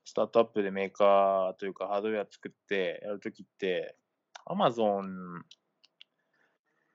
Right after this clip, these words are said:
に集-、あ、まあ、Amazon集中してもいい、いいような条件って何かって考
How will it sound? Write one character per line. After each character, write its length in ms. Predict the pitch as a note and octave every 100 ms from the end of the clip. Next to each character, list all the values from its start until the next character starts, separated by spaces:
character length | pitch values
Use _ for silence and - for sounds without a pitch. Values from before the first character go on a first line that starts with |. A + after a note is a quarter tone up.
| _ _ -
に 1080 | A#2+ A2+ A2 G#2+ G#2+ G#2 G#2+ A#2+ G#2+ E2 - _ _ _ _
集-、 420 | - - A#2 A2+ - - - -
あ、 100 | A2+
ま 160 | A2+ A2
あ、 60 |
Amazon 280 | D3+ C3 A2+
集 240 | - A2 G2+
中 800 | - A2 G#2+ G#2+ G#2+ G#2+ G#2+ - _ _ _ _ -
し 100 | -
て 80 | A2+
も 200 | G#2 F#2+
い 80 |
い、 160 | G#2+ G#2+ _ _ _ A#2
い 500 | A#2+ A2 G2+ F#2 F#2+
い 20 |
よ 180 | G#2 F#2+
う 40 |
な 140 | F#2
条 180 | F#2 G2+
件 180 | G2 G#2
っ 20 |
て 80 | G2
何 180 | G2 G2+
か 100 | F#2
っ 120 | -
て 220 | - E2+
考 200 | - F#2+